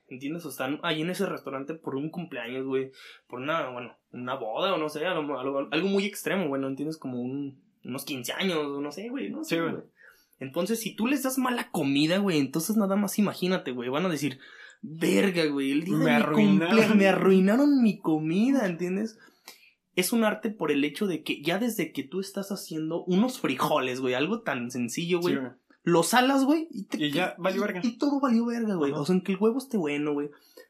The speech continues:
Speaker 1: Así las salsas estén buenas y los frijoles están culeros, güey. Te chingó, güey, ¿entiendes?
Speaker 2: Sí, sí, sí.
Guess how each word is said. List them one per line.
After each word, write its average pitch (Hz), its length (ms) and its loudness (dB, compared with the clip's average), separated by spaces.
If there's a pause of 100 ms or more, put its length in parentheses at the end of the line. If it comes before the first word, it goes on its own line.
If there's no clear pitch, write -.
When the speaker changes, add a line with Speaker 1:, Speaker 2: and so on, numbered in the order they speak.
Speaker 1:
Así - 240 -6
las 214 100 -4
salsas 202 220 0
estén 180 180 -2
buenas 190 380 -4
y 160 80 -2
los 180 240 0
frijoles 254 340 -2
están 254 200 -2
culeros, 185 380 -2
güey. 285 120 -12 (720)
Te 170 100 -6
chingó, 214 300 2
güey, 180 160 0
¿entiendes? 202 480 -4 (140)
Speaker 2:
Sí, 170 120 -4 (120)
sí, 220 40 -4
sí. 220 140 -4